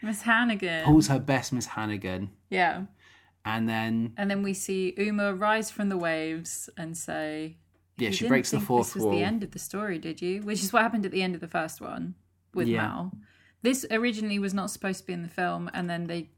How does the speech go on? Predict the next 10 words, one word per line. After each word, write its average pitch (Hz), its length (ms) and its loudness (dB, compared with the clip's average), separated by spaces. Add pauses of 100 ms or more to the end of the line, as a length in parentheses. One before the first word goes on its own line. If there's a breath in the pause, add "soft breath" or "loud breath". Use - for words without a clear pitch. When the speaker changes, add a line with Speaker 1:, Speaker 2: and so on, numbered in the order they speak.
Speaker 1:
were 165 220 -6 (220)
greenlit 165 480 -6
for 170 240 -10
a 160 80 -8
third 160 280 -10
one. 170 240 -8 (380 loud breath)
Speaker 2:
Yeah, 170 760 6 (360 loud breath)
I'd 156 160 8
rather 139 320 4
it 104 60 -2